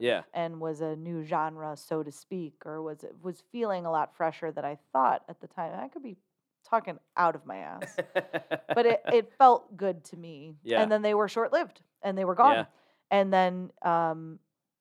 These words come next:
Speaker 2: Q one oh one came back, but not as Q one oh one. Some sort of, uh, and, and
Speaker 1: Well, it
Speaker 2: even
Speaker 1: was,
Speaker 2: now
Speaker 1: it
Speaker 2: they're
Speaker 1: was all,
Speaker 2: not
Speaker 1: it was all news for a while.
Speaker 2: Yeah.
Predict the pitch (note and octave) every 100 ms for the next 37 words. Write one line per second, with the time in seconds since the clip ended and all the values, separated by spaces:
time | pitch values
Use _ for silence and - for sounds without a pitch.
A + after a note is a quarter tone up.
0 | _ _ - - A3+ G#3+ G#3 F#3 F#3 F#3
1 | F3+ F3 _ F#3 E3 D#3+ F#3 E3+ _ E3
2 | E3 E3 E3 - _ E3 D3+ D3+ C#3+ B2+
3 | - _ _ _ _ _ _ - E3+ F3
4 | D#3+ D#3 C#3+ D3+ _ - C#3+ C3+ - F3+
5 | F3 - F#3 D#3 D3 D3+ D3+ A#3+ A3 F3
6 | D#3+ D#3 E3+ C3+ D3 C#3 D#3+ C#3+ C3+ E3+
7 | G#2 - - A2 G2 A2 F#2+ B1 A1+ -
8 | - A3 G#3 E3+ D3+